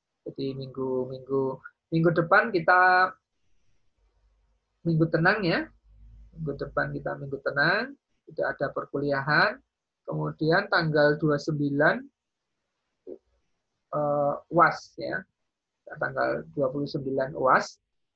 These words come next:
Nanti soalnya pada saat uas akan diterangkan, kemudian akan dikerjakan, diberikan waktu,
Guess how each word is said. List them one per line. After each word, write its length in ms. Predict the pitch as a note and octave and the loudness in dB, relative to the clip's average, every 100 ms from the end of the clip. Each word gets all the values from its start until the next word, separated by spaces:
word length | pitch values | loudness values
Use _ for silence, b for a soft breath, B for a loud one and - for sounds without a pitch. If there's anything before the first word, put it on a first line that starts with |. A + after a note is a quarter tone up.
| _ _ _ | _ _ _
Nanti 320 | C#3 C3+ E3 | -10 0 0
soalnya 720 | E3 C3 C3+ C3+ D3 E3+ G3 | 4 4 6 4 2 0 0
pada 240 | G#3 C#3 C3+ | 0 -2 0
saat 320 | C3+ C3 C#3 | 0 0 0
uas 320 | C#3 D3+ - | 2 2 2
akan 400 | - C3+ C3 C3+ | -4 -2 -2 -2
diterangkan, 640 | - - C3 C3 B2+ D3 F#3 _ _ _ _ _ _ _ _ | -6 -6 -2 -2 2 0 0 _ _ _ _ _ _ _ _
kemudian 480 | D3 C#3 C#3 - D#3 D#3+ | -14 -12 -10 -4 -4 -4
akan 240 | C3 C#3 C3+ | -6 -8 -10
dikerjakan, 640 | - C3 - B2+ - D#3 E3 _ _ _ - | -6 -6 -4 -6 -2 -4 -4 _ _ _ -14
diberikan 480 | C3+ C3 C3+ C3+ | -10 -8 -4 -6
waktu, 640 | C3+ B2+ - - E3 E3 | -2 -2 -2 0 2 2